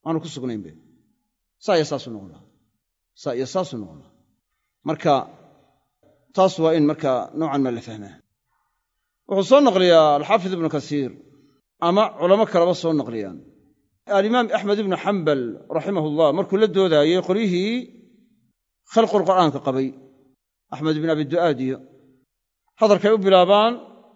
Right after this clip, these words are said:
markaase waxay ku yidhahdaan, "Kaana Allaahu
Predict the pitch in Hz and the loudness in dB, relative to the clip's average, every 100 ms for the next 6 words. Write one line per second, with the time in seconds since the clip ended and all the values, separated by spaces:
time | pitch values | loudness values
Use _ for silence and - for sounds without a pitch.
0 | _ _ _ _ _ _ - 160 180 220 | _ _ _ _ _ _ -10 -4 0 2
1 | 185 190 214 196 185 - 208 202 180 180 | 2 2 4 4 4 2 2 4 4 4
2 | 180 | 4